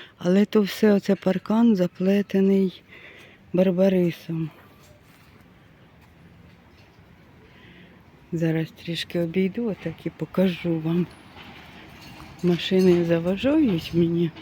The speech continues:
показати, але я хочу показати, ось як може рости отак кизильник. Бачите, як він опускає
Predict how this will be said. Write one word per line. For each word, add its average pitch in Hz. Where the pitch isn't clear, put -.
показати, 175
але 180
я 208
хочу 214
показати, 185
ось -
як 185
може 202
рости 180
отак -
кизильник. 165
Бачите, 202
як 190
він 180
опускає 196